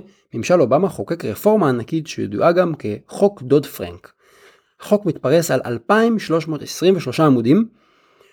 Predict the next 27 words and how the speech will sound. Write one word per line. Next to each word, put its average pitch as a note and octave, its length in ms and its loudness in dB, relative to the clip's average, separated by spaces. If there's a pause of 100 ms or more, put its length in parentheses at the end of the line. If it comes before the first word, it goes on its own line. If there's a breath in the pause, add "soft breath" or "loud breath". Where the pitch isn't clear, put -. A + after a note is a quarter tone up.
(120)
והקים G#3 460 2
שורה D#3+ 360 0
של D#3 120 -8
סוכנויות C#3 540 -2
רגולטוריות A#2 680 -6 (280)
חדשות G#3+ 600 0
שמפקחות A#2 600 -2
על A#2+ 80 2
המערכת A2 460 0
הבנקאית G#2+ 440 -2
והפיננסית. G2 800 -6 (680)
היום G#3+ 420 2 (400 loud breath)
פעילות C3+ 340 2
מכוח B2 300 0
החוק G3 340 -2
אחת - 320 -6
עשרה G3+ 260 -4
סוכנויות B2 460 -4
שונות. - 340 -16 (760)
בנוסף, C3+ 500 0
החוק - 300 -4
הטיל F3+ 220 -2
חובות C#3+ 380 -6
מוגברות C#3+ 420 0
על D3+ 80 4
מוסדות C3+ 360 0
פיננסיים. G2+ 560 -8